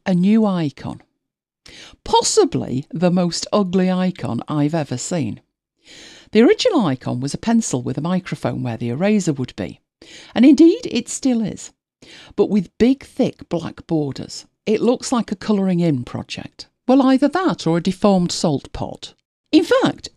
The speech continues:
it's so bad, I did wonder if David Hockney had been commissioned to create it. What they'll do next, doubtless, is add an in-app purchase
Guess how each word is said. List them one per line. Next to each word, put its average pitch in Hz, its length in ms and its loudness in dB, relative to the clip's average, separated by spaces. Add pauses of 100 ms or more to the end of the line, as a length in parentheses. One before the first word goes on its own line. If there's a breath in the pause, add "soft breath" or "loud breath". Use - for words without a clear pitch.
it's 330 220 2
so 370 340 2
bad, 320 420 0 (260)
I 226 200 4
did 269 220 6
wonder 247 380 4
if 123 160 -2
David 175 360 0
Hockney 180 340 -2
had 143 100 -2
been 127 220 -2
commissioned 131 460 -4
to 127 100 -4
create 214 480 0
it. - 200 -10 (440)
What 523 240 4
they'll 440 240 0
do 349 260 6
next, 311 320 0
doubtless, - 560 -4 (140)
is 208 120 2
add 220 160 2
an 208 120 4
in-app 330 360 2
purchase - 640 -2